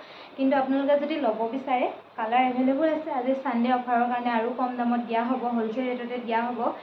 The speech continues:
আ, সেইকাৰণে আপোনালোকে যদি ভাল লাগিছে, স্ক্ৰীণশ্বট মাৰি মোক দিব। কালাৰ বহুত আছে, ৰেডত আছে আৰু পিংকত আছে, ব্লুত আছে। যি লাগে আপোনালোক কালাৰ এভেইলেবল ল'ব পাৰিব। আ,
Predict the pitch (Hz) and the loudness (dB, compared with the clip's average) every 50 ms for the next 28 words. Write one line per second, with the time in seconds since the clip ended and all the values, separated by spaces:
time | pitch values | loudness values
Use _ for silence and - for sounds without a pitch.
0 | - - - - - - - - - - 214 220 214 214 220 208 214 226 226 240 | -14 -16 -16 -16 -18 -18 -14 -10 -6 -4 -2 0 0 0 -2 -2 -4 -6 -6 -4
1 | 233 240 247 240 233 240 240 233 247 254 247 240 240 240 233 220 220 233 240 233 | -2 0 0 0 -2 -2 -2 -2 -2 0 0 0 0 -2 -4 -6 -6 -4 -4 -2
2 | 233 220 214 214 - - - 240 285 294 294 285 277 277 - - 285 285 277 269 | -2 -2 -4 -4 -6 -4 0 4 6 6 6 6 4 0 -2 -2 -2 -2 -2 -2
3 | 254 - 269 262 254 254 269 262 226 240 247 240 240 240 233 - 208 240 233 - | -4 -4 -2 0 0 0 0 -2 -2 -2 -4 -2 -2 -4 -4 -4 -6 -6 0 2
4 | 294 359 440 - - - - - 240 214 226 233 240 240 240 240 247 285 302 311 | 2 2 2 0 -6 -12 -10 -8 -6 -4 -2 -2 -2 -2 -2 -2 0 0 0 0
5 | 302 - 320 320 349 - - - - - - - - - - - - - - - | 0 -2 -2 -2 -2 -4 -6 -10 -16 -20 -20 -20 -20 -20 -20 -20 -20 -20 -20 -18
6 | - 208 208 233 247 247 247 240 240 254 254 240 254 254 247 - 294 359 539 - | -14 -8 -6 -4 -2 0 0 0 0 0 0 -2 -4 -4 -4 -4 -4 -4 -4 -6
7 | - - - 240 226 220 220 220 220 220 214 220 220 226 220 214 - - - 277 | -10 -14 -12 -8 -6 -4 -2 -2 -2 -2 -2 -2 -2 -4 -6 -12 -14 -12 -6 -2
8 | 277 277 269 277 277 269 269 254 - - 262 254 254 254 254 254 - 190 185 - | 0 0 2 2 0 0 -2 -4 -6 -6 -6 -4 -2 -2 -4 -6 -8 -10 -10 -10
9 | - - - 220 214 247 254 262 254 262 240 233 - 277 359 - - - - - | -12 -12 -14 -8 -4 -4 -2 -2 -2 -2 -2 -2 0 0 0 -2 -4 -8 -14 -18
10 | - - - - - - 233 233 233 214 269 294 320 339 330 - - 302 285 285 | -20 -20 -20 -18 -14 -10 -10 -8 -8 -4 -2 0 2 4 4 4 4 4 4 4
11 | 240 262 269 - - 247 226 240 247 240 240 240 247 247 247 240 247 339 359 269 | 4 2 2 2 2 4 6 6 8 8 6 4 2 0 0 2 2 4 4 4
12 | 226 220 220 220 208 208 196 185 185 - - - - - - - - 240 233 | 4 2 0 -2 -2 -2 -2 -4 -8 -10 -10 -12 -16 -16 -16 -12 -8 -4 -4